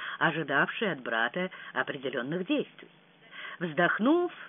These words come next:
Георг продолжил: «Я написал ей о том, что влюблен в одну придворную даму. Я не называл имен, попросил ее простить мне мою откровенность». Почему она должна ее обидеть?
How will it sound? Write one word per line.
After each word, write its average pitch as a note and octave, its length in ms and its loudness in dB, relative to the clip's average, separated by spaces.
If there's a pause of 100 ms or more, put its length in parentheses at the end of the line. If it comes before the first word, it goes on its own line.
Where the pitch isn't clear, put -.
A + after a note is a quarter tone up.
(160)
Георг E3 500 4
продолжил: A#2+ 640 -4
«Я C#3 220 2
написал F3+ 560 2
ей F#3 220 2
о - 20 -8
том, F#3 380 0 (320)
что G3+ 240 4
влюблен F#3+ 640 4
в E3 40 2
одну F3+ 240 2
придворную F#3+ 680 2
даму. E3 460 4 (500)
Я G3 380 8
не G#3 140 6
называл G#3 420 6
имен, F3+ 360 0 (400)
попросил G3+ 480 4
ее G#3+ 140 8
простить G#3 680 2
мне E3+ 460 0 (240)
мою D3+ 300 0
откровенность». C3+ 680 -4 (800)
Почему C#3 480 0
она A2 200 -4
должна G#2+ 380 -4
ее G2+ 260 -4
обидеть? F#2+ 400 -10